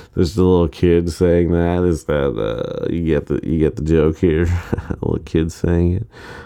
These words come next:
Oh, let's fucking, uh, uh,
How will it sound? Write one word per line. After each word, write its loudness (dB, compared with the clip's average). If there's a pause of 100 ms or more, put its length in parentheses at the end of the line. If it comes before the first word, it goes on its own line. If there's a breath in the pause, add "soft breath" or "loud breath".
(160 loud breath)
Oh, 4
let's 2
fucking, 2
uh, 6 (1400 loud breath)
uh, 4